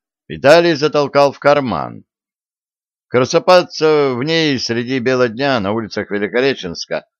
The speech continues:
было верхом глупости. А вот на стрелке она вполне могла и пригодиться.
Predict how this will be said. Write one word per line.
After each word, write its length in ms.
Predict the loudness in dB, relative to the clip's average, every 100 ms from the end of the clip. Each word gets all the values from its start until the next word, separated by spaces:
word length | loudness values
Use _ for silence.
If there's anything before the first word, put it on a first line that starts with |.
| _ _
было 260 | -2 0 2
верхом 380 | 2 0 -4 -6
глупости. 760 | -4 -6 -8 -12 -14 -18 -20 _ _ _ _ _ _ _
А 140 | 0 2
вот 260 | 2 0
на 180 | -6 -4
стрелке 960 | -4 -6 0 2 4 2 -2 -8 -8 -14 _ _ _ -10
она 320 | -8 -6 -8
вполне 480 | -6 0 2 2 0
могла 320 | 0 0 0
и 80 | 0
пригодиться. 920 | -4 -4 -4 -4 -10 -12 -8 -8 -8